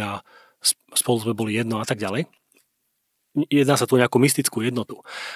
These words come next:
A podľa mňa na-, je, existuje milión s-, definícií lásky a, a, a vie-, a vždy je, vždy je troštičku aj obmedzená, každá jedna,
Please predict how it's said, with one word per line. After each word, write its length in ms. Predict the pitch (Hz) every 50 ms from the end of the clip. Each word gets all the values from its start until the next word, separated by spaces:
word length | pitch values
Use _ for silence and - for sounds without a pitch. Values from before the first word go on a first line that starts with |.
| - - _
A 300 | - 113 113 113 113 - _ _ _ -
podľa 200 | 135 135 147 143 135
mňa 80 | 131
na-, 220 | 120 131 143 143 - _ _ - 147 147 - 117 -
je, 80 | 147 147
existuje 400 | 147 143 127 135 131 - - 117
milión 320 | 117 131 127 123 107 101
s-, 140 | - - -
definícií 560 | - 127 117 113 - - 117 110 - - 98 98
lásky 480 | 98 104 104 - - 113 117 - _ _ _ _ _ _ -
a, 340 | 104 101 101 101 101 104 101 - _ _ _ _ _ _ _ _ _ - - _ _ _ _ _ _ - - -
a, 80 | 113 104 101 98 98 98 110 -
a 100 | - - 104
vie-, 160 | 117 147 - 139 -
a 100 | - 113 104
vždy 200 | 95 110 110 123
je, 120 | 123 117 - -
vždy 160 | 117 110 123
je 120 | 131 123 113 95 -
troštičku 420 | - 110 113 - - - - - 135 123
aj 180 | 110 110 -
obmedzená, 540 | 113 104 101 107 104 113 113 113 117 120 123
každá 320 | - 117 117 120 117 104
jedna, 320 | 104 104 110 127 139 139